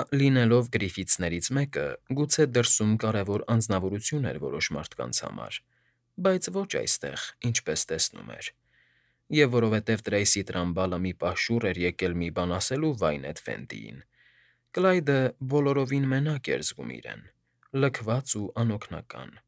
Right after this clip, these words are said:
առանց մի ընկերոջ, որի հետ կարողանար խոսել։ Բայց հենց այդ պահին նրան մոտեցավ Գերտրուդը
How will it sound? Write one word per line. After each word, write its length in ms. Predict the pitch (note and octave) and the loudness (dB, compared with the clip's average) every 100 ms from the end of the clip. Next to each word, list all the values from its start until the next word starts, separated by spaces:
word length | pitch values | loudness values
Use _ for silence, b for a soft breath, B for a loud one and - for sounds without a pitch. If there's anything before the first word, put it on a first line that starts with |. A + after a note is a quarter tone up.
| _ _ _ _ _ | _ _ _ _ _
առանց 400 | C#3+ C3 B2+ A#2 F2+ | 0 2 2 0 -2
մի 100 | E2+ | -4
ընկերոջ, 500 | F2 G2+ A2+ C#3 - - - | -2 -2 0 0 -2 -6 -2
որի 260 | D3 D#3 C#3+ | 0 2 0
հետ 160 | C3 | -2
կարողանար 580 | - G#2 G2 F2+ E2+ D#2+ | -2 -2 -2 -2 -2 -2
խոսել։ 540 | - C#2 - - - - _ _ _ _ _ _ _ _ - | -4 -2 -2 -2 -8 -18 _ _ _ _ _ _ _ _ -2
Բայց 320 | E3+ F3 E3+ | 2 4 4
հենց 240 | F3 E3+ D#3 | 4 4 4
այդ 180 | B2+ - | 2 0
պահին 380 | G2 G2+ A2 G#2 | 0 2 2 2
նրան 240 | F2 F#2+ | 2 0
մոտեցավ 540 | F#2 F2 F2 - D#2+ - | -2 -2 -2 -2 -4 -4
Գերտրուդը 640 | G2 - - G1+ - | -4 -4 -8 -12 -12